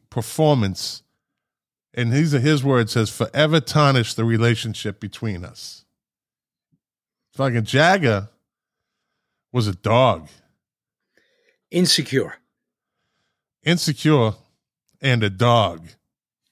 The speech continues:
Speaker 1: They say that he had, uh, pro-, they say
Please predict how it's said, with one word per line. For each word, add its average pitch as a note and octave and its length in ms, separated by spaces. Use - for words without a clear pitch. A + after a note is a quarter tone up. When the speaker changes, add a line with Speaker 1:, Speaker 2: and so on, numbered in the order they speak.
Speaker 1:
They C#3+ 160
say D3 600
that A#2+ 760
he F3+ 340
had, D3 640
uh, A#2 600
pro-, - 360
they D#3+ 160
say F#3 400